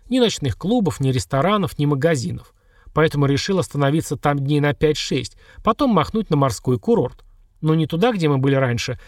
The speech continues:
а на другую сторону планеты, на остров в океане. Поплещемся в океане.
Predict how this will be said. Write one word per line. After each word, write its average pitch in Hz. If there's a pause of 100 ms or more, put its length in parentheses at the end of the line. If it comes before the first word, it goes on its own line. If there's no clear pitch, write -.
(120)
а 240
на 262
другую 190
сторону 190
планеты, 135
на 139
остров 135
в 139
океане. 143 (480)
Поплещемся 233
в 185
океане. 123